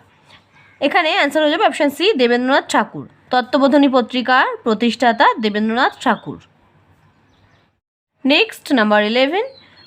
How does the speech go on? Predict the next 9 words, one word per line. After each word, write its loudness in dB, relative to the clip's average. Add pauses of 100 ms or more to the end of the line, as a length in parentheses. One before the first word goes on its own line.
কলকাতা 2
প্রতিষ্ঠার -2
আগে 0
কোথায় 0
ইংরেজদের -2
বসতি -2
সবচেয়ে 0
বেশি 2
ছিল? -4